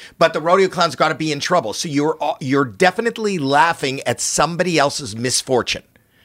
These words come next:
which by, for all intents and purposes is wrong, right? You're taught that's not the way society should act.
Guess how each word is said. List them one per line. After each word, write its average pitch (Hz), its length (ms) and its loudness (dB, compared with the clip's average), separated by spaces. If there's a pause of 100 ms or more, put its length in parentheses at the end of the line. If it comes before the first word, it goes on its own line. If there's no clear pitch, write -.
(200)
which 151 520 0
by, 135 340 2
for - 160 -2
all 135 140 4
intents 127 300 -6
and 107 100 -8
purposes 123 580 -4
is 139 160 -2
wrong, 175 340 4
right? 143 260 0
You're 131 100 -2
taught 160 420 0 (200)
that's 139 300 -2
not 156 320 0
the 147 80 -6
way 135 280 0
society 131 500 -2
should 127 200 -4
act. 151 200 0